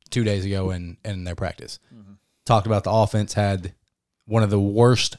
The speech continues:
Speaker 1: camp days they've ever seen.
Speaker 2: Right.
Speaker 1: You could completely spin that into, "Holy crap, this defense is,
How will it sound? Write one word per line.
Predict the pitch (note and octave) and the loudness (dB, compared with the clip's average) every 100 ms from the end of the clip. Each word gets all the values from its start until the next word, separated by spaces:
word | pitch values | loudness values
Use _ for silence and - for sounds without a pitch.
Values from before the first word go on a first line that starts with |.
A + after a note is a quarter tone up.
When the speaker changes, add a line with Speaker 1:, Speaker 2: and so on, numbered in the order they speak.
| _ | _
Speaker 1:
camp | - A#2+ - | -2 -2 -2
days | A2 G#2 F#2+ | -2 -2 -2
they've | G2 | -4
ever | F#2+ | -4
seen. | F2+ F2 D#2 _ _ _ | -4 -6 -10 _ _ _
Speaker 2:
Right. | F#2+ E2 _ _ _ _ _ _ _ _ _ _ _ _ _ _ _ _ _ _ _ | -10 -10 _ _ _ _ _ _ _ _ _ _ _ _ _ _ _ _ _ _ _
Speaker 1:
You | A2 | -6
could | A2+ G2 | -4 -4
completely | - F#2 A2+ A2 G#2+ | -4 0 0 0 -4
spin | - A2 | -2 -2
that | G2 | -2
into, | G2 F2+ | -4 -2
"Holy | G2+ F#2+ | -2 0
crap, | G#2+ G2 | -2 -4
this | G2 | -6
defense | G#2+ F#2+ F#2+ - | -6 -6 -6 -8
is, | E2+ - | -10 -14